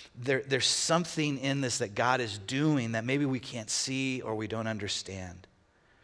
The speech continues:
See, God has, has brought good out of the tragedy that my family experienced.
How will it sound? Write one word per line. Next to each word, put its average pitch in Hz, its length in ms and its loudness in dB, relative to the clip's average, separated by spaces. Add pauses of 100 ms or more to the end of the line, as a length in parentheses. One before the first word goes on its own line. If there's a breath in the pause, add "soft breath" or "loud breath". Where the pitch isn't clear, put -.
(300 soft breath)
See, 123 160 -6
God 139 300 6
has, 127 180 -4 (220 loud breath)
has 139 260 4
brought 127 440 4
good 123 340 2 (800)
out 151 400 6
of 101 420 -4 (1500 soft breath)
the 117 80 -2
tragedy 101 520 2
that 92 280 -4 (320)
my 92 120 0
family 95 420 -4
experienced. - 920 -6